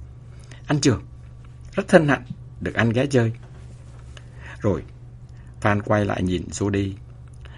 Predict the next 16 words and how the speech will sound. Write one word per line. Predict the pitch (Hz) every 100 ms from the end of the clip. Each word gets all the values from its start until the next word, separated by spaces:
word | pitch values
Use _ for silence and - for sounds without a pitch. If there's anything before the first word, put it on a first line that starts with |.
| -
gật | 101 98
đầu | 95
chào, | - 95 80 - - - - - - -
nhưng | 135
không | 143 151
biết | 196 -
xưng | 156 139
hô | 131
ra | 131 127
sao. | 135 127 123 - - - - - - - - - - - - - - -
Phan | 117 113
chưa | 120 113
bao | 110
giờ | 104 87 - - -
gặp | - 73
Jody, | - 104 107 107